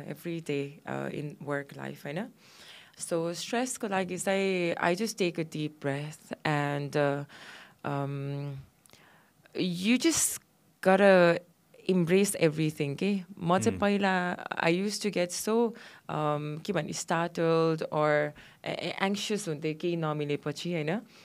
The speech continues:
Speaker 1: अनि, uh, someone told me, like, uh, "You gotta embrace it।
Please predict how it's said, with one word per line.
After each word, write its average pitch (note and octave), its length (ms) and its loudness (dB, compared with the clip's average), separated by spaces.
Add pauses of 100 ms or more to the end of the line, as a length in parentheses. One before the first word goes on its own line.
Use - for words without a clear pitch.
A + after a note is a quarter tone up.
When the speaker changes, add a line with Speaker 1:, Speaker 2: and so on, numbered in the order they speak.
(180)
Speaker 1:
अनि, D3+ 760 0
uh, - 20 -6
someone A3+ 380 -2
told D#3+ 360 0
me, D3 340 -6 (380)
like, C#3 440 -2
uh, C#3+ 280 -2
"You - 160 -10
gotta C#4+ 320 -6
embrace D3+ 500 -2
it। - 240 -12